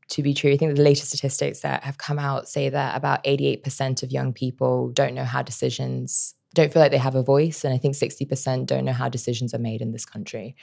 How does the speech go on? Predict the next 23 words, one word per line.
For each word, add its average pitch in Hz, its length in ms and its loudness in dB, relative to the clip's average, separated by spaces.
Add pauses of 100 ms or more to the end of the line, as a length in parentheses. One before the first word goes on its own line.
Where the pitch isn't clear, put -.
(680)
And, 165 280 2 (120)
you 175 160 6
know, 165 40 6
I 160 60 6
think 170 200 2
the, 156 100 4
the, 147 520 6
the 143 100 2
real 147 120 4
question 147 380 0
at 123 60 -2
the 139 40 -2
heart 147 220 2
of 131 80 -2
it 120 160 -4
is, 123 160 -4
like, 131 120 -6
are 131 140 0
they 135 140 0
taught 131 240 -6
this - 180 -4
at - 80 -12
school? 151 420 -10